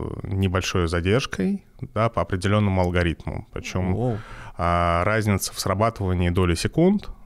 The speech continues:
Speaker 1: А, вот, алгоритм включает, а, группы камер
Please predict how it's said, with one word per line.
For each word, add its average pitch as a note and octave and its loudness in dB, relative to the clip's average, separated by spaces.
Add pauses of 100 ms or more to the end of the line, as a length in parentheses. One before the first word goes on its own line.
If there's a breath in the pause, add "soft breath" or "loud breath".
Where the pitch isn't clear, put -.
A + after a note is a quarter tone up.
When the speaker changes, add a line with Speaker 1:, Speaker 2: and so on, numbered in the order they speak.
(140)
Speaker 1:
А, F#2 0
вот, F2+ 0
алгоритм F2 0
включает, F2+ -2
а, E2+ 0
группы G2+ 0
камер C#3+ 0